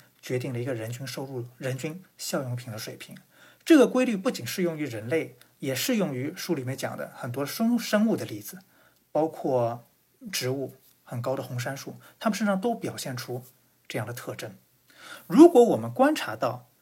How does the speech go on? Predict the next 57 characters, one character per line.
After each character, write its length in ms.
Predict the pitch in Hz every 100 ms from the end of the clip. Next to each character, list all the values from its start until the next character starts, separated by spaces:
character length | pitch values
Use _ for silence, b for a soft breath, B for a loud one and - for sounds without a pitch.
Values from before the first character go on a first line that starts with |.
| b b -
突 160 | 311
然 120 | 269 180
之 120 | 170
间 100 | 175
发 180 | 175 160
生 160 | 175
一 60 | 139
场 300 | - 107 135
类 100 | 156
似 180 | - 135
于 60 |
工 180 | 139 160
业 120 | 147
革 160 | 123 117
命 120 | 127
这 120 | 123
样 60 | 123
的 60 |
效 240 | 117 175 127
用-， 160 | 113 110 120
效 240 | - 175 131
用 100 | 123
品 140 | 123
大 180 | - 139
爆 160 | 117 110
炸， 280 | - 120 b b b b
其 200 | - 190
中 160 | 233 247
一 140 | 190
个 100 | 294
机 200 | - 139
制 200 | - 120
是 280 | - 120 123 B
因 120 | 160 151
为 140 | 147
这 80 | 160
个 100 | 123
环 300 | - 110 120
境 140 | 214
的 80 | 139
变 180 | - 117
化， 240 | 120 110 b b b _
导 180 | - 110
致 420 | 110 156 123 - _ -
某 240 | 139 120
样 180 | 135 135
东 160 | 156 170
西 240 | - 127 b b -
它 80 |
突 220 | - - 165
然 120 | 127
之 100 | 135
间 140 | 143
从 240 | 127 120 120
效 200 | 165 127
用 140 | 123
品 240 | 123 123